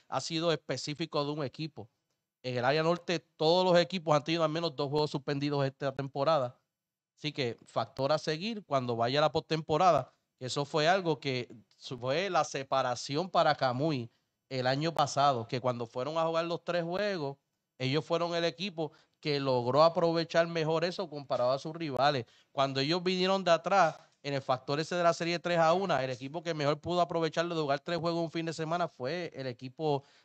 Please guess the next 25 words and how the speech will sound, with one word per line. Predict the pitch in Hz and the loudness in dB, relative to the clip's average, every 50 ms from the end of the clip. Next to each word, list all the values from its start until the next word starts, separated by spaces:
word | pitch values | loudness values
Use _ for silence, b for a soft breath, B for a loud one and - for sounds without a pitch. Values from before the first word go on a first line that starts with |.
| b b | b b
de | 131 139 139 135 | -4 -4 -2 2
Camuy. | 143 131 120 131 151 156 | 2 2 2 2 -2 -2
Recuerden | 143 131 - - 135 143 170 185 170 | -2 -4 -2 -2 -2 -2 -2 -4 -4
que | 180 | -6
el | 160 143 123 - | -6 -6 -6 -6
torneo | - 127 120 120 120 127 139 160 | -6 -6 -6 -4 -2 0 0 0
se | 151 - 185 | 0 0 0
detuvo | 190 214 226 - - 196 175 165 160 160 170 170 b b b b b _ | 0 0 0 0 2 2 4 4 2 0 -2 -4 b b b b b _
porque | - 135 127 - 139 | -8 -8 -4 -2 -2
había | 127 123 123 120 123 131 139 151 156 160 | -2 0 -2 0 0 2 2 2 2 0
el | 160 151 | -2 -4
viaje | 151 156 156 156 156 165 170 | 0 2 2 2 2 2 0
en | 170 | 0
el | 180 175 | 0 -2
exterior | 180 170 - - 214 202 185 165 160 156 151 | -2 -2 -2 -2 -2 0 0 0 0 -2 -2
y | 151 135 | -2 -2
la | 135 131 | -2 -2
sección | - - 131 120 - - - 135 147 165 170 | -2 -4 -8 -8 -8 -8 -6 -4 -4 -4 -2
norte | 165 175 196 190 - 180 | -2 -2 -2 -2 -6 -6
se | - 160 139 | -4 -2 -2
mantuvo | 127 127 117 - 139 143 165 156 | -2 -4 -4 -6 -6 -4 -4 -2
jugando | 165 160 156 156 165 170 165 | -2 0 0 0 2 4 2
la | 160 151 | 2 2
serie | - 165 160 170 | 2 -2 -4 -6
final. | 165 - 160 160 202 202 185 | -8 -10 -10 -6 -6 -6 -8